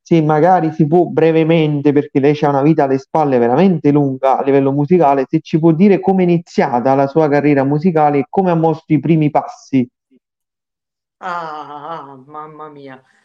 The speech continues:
Speaker 2: Eh, diciamo che ho iniziato più per, eh, bisogno personale, nel senso che, ehm, non sono mai stata la persona che è riuscita ad integrarsi totalmente a livello sociale, mm, tenevo abbastanza a distanza le persone,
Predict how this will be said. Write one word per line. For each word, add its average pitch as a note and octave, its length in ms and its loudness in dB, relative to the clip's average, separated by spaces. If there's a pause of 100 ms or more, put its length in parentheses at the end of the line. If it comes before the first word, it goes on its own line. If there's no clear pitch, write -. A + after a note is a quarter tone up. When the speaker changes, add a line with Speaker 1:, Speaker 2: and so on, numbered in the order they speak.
(380)
Speaker 2:
Eh, D#3+ 760 -4
diciamo F#3+ 320 -18
che G#3+ 140 -16
ho - 20 -16
iniziato F3+ 580 -16
più F#3 200 -20
per, F#3+ 240 -14
eh, E3+ 580 -8
bisogno E3 540 -20
personale, C#3 800 -16
nel C3+ 160 -20
senso E3 480 -16
che, D#3+ 420 -4
ehm, C#3 760 -16 (680)
non F#3 200 -14
sono G3+ 260 -12
mai G#3+ 200 -6
stata G#3+ 720 -6
la G3 140 -12
persona G3 380 -18
che F#3+ 80 -20
è - 20 -16
riuscita F#3 380 -14
ad F#3 120 -12
integrarsi G3+ 1200 -10
totalmente F3+ 1120 -14
a D#3 80 -12
livello D#3+ 380 -16
sociale, E3 760 -12
mm, D#3 460 -20
tenevo F3 320 -16
abbastanza F3+ 520 -12
a - 20 -6
distanza F3+ 580 -12
le E3+ 100 -10
persone, D3+ 680 -16